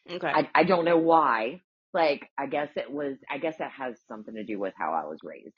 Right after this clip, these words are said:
Speaker 2: I would say that's, that's what I would say.
Speaker 1: Okay.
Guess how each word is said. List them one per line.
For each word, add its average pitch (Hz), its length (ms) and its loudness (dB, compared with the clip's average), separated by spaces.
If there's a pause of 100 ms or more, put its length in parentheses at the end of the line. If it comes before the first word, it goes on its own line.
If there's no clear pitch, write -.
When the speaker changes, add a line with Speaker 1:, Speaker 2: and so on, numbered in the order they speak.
Speaker 2:
I 104 60 -4
would 87 240 -6
say 69 180 -16 (300)
that's, 85 160 -8 (340)
that's - 160 -14
what - 100 -14
I 58 100 -14
would - 180 -18
say. - 200 -16 (1300)
Speaker 1:
Okay. 208 240 -4